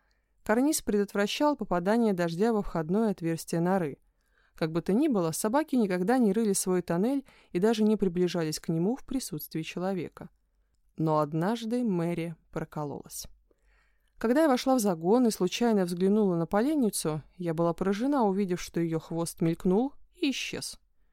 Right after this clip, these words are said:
Зачем собаке протискиваться в поленницу? Она двигалась довольно плавно, то есть явно ни на кого не охотилась.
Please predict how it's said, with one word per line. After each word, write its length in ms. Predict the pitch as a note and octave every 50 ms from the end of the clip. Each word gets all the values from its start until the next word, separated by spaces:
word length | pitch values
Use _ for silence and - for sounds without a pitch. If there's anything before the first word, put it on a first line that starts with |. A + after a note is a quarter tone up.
| _ _ _ _ _ _ _ _ _ _ _ _ _
Зачем 320 | - - D#3 - A3 G#3+ F#3+
собаке 420 | - - D#3 D#3 G3 B3 - -
протискиваться 800 | A3 - - E3+ - - F#3+ - - - G3 F#3+ F#3+ - - -
в 60 | -
поленницу? 720 | - F#3 F#3 G3+ G#3+ G3 F3 D#3+ D#3+ D#3+ - - - G3 - _ _ _ _ _ _ _ _ _ - - - - _
Она 200 | - F#3 A3+ C4+
двигалась 440 | A#3+ A3 G#3+ A#3 G3 G3+ G3+ G3+ F#3+
довольно 440 | E3+ F3+ F3+ F3+ F#3 F3+ F3 E3+ E3
плавно, 460 | - E3 D#3+ D#3 D#3 D#3+ F3 G#3 A3+
то 160 | - - G3+
есть 320 | F#3 F3 E3+ - - - -
явно 600 | E3+ D3+ D#3+ E3 F3 F#3+ A3+ A#3+ B3+ B3+ B3+ A3 -
ни 160 | G#3 G#3+ A3+
на 100 | A3+ A3
кого 280 | - - E3+ D#3+ D#3 E3+
не 160 | F3 F3+ F#3+
охотилась. 760 | G#3 A3+ - - A3+ E3 - - - - - - - - -